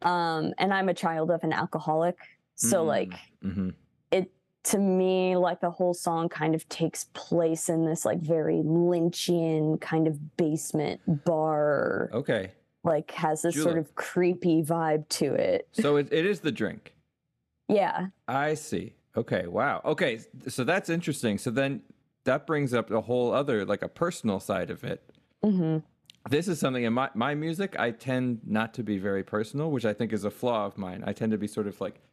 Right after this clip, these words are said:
Speaker 2: philosophical with lyrics and things like that, which is fine. But, but, uh, the,
Speaker 1: Two
Speaker 2: the
Speaker 1: different sides of a coin. <laughs>
Speaker 2: but the, the bass player in my band is very personal. And so
Speaker 1: Mm-hmm.
Speaker 2: it, so we kind of have this mix of that.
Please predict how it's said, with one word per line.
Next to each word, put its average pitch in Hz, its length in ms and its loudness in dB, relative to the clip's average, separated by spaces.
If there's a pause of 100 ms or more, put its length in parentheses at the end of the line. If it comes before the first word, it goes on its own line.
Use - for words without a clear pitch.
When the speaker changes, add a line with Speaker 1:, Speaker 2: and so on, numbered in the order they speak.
(120)
Speaker 2:
philosophical 113 960 -4
with 113 200 -4
lyrics 117 400 0
and 110 140 -2
things 113 220 0
like 104 140 -2
that, 131 280 -2 (200)
which 180 160 -2
is 147 80 -2
fine. 101 420 -4 (640)
But, 117 260 2 (280)
but, 113 180 2
uh, 110 260 4
the, 104 340 2
Speaker 1:
Two 240 80 4
Speaker 2:
the 262 40 0
Speaker 1:
different 240 320 2
sides 208 280 2
of 190 80 0
a 185 80 0
coin. 180 500 0 (180)
<laughs> 370 200 2
Speaker 2:
but 147 160 0
the, 143 140 2
the 117 120 -4
bass 180 280 0
player 104 260 2
in 101 60 0
my 98 120 -2
band 98 460 -4 (340)
is 110 180 0
very 123 440 0
personal. - 540 -8 (420)
And 190 200 2
so 123 160 2
Speaker 1:
Mm-hmm. 104 340 -2
Speaker 2:
it, 110 60 -10
so 123 120 0
we 113 140 -2
kind 127 200 -4
of 120 40 -4
have 113 160 -2
this 101 160 -4
mix 123 300 -4
of 95 100 -4
that. 90 280 -8